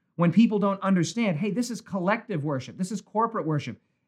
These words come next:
If you have a certain kind of music that you love or a genre that you love or a song that you love, great. Get yourself an iPhone, get yourself an iPod, and listen to it in your car or on your earphones. But here, why sully, why stain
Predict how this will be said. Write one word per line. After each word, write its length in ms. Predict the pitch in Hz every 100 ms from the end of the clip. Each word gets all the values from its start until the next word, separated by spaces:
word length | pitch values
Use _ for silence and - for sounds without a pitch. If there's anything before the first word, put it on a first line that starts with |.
| _ -
If 160 | 202
you 200 | 180 285
have 140 | 285 247
a 60 |
certain 320 | - 247 233
kind 140 | 214 214
of 80 | 160
music 340 | 196 214 220
that 140 | 208
you 120 | 208 190
love 240 | 196 214
or 120 | 175
a 40 | 147
genre 360 | 170 196 202
that 100 | 196
you 100 | 196
love 240 | 185 208 185
or 60 |
a 40 | 156
song 260 | 185 202
that 80 | 208
you 100 | 208
love, 180 | 233 226
great. 340 | 349 320 160 - _ _ _ _
Get 160 | - 165
yourself 320 | 269 269 285
an 60 | 277
iPhone, 400 | 214 190 196 185
get 160 | 165
yourself 300 | 269 247 247
an 60 | 247
iPod, 360 | 170 151 175 180
and 200 | 233 220
listen 360 | 247 247 262 233
to 160 | 247
it 80 | 233
in 100 | 233
your 140 | 233 226
car 440 | 269 294 165 - _
or 180 | - 214
on 220 | 214 240
your 140 | 240 240
earphones. 560 | 240 302 - 175 135 - _
But 160 | 196 214
here, 580 | - 294 349 151 117 - _ _ _ _ _ _ _ _ -
why 500 | 151 202 254 339 339
sully, 640 | - - - 277 277 156
why 320 | 139 170 247 320
stain 840 | - - 240 269 247 151 131